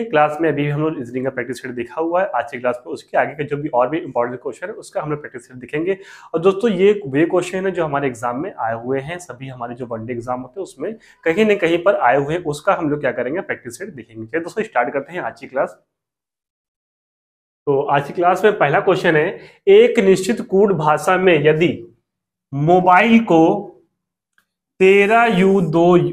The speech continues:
ओ बारह आई और gadget को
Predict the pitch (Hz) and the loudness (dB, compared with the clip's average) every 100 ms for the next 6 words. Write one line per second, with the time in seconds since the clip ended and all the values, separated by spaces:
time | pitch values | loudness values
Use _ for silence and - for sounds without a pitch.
0 | - 139 139 - - _ 143 139 156 175 | -2 0 0 -2 -12 _ 4 6 6 4
1 | 160 123 127 147 120 117 117 113 - _ | 4 2 2 -2 0 2 2 -4 -18 _
2 | _ _ _ _ 135 165 185 185 254 - | _ _ _ _ -2 2 4 4 0 2
3 | 170 | 0